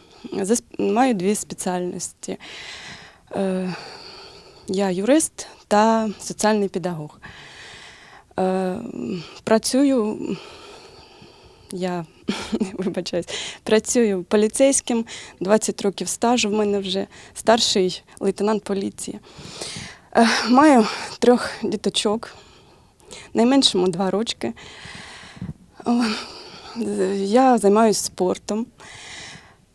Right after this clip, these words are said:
е, також, е, займаюсь косметикою, роблю дівчатам макіяжі. Дуже, м, люблю подорожувати. Це моя, мабуть, мрія — подорожувати всім світом.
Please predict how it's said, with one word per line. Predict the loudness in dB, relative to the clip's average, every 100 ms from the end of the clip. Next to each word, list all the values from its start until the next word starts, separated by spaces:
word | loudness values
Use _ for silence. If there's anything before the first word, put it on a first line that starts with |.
| _ -8
е, | -6 -6 -10 0
також, | 2 2 0 2 0 0
е, | 0 -2 -4 -8 -8 -10 -2
займаюсь | 2 6 6 4
косметикою, | -2 -2 0 0 -4 -4 -4 -4 -6 -10 _ _ _ -20 -20 -16 -4
роблю | 2 4 4
дівчатам | 2 2 -2 0 0
макіяжі. | -2 -4 -4 -2 0 0 -4 -12 -18 -18 -18 -20 -20 -20 -20 -8 -2
Дуже, | 2 4 6 6 4 0 -6 -16 -18 -18 -18 -18 -14 -10
м, | -4 -4 -4 -6 -10 -14 -14 -2
люблю | 0 2 0
подорожувати. | 0 -2 -2 -4 -4 -4 -4
Це | -2 0
моя, | 2 2
мабуть, | 2 0 -2 0
мрія — | 0 2 0 0
подорожувати | -2 -2 -2 0 -2 -2 -4
всім | -2 -2 0 0
світом. | 0 -4 -4 -8 -6 -8